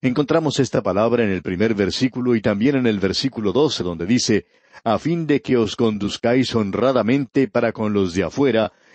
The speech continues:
y no tengáis necesidad de nada". Así es que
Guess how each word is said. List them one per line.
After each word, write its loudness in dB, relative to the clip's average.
y -4
no 0
tengáis 0
necesidad 0
de -6
nada". -2
Así 0
es 0
que -2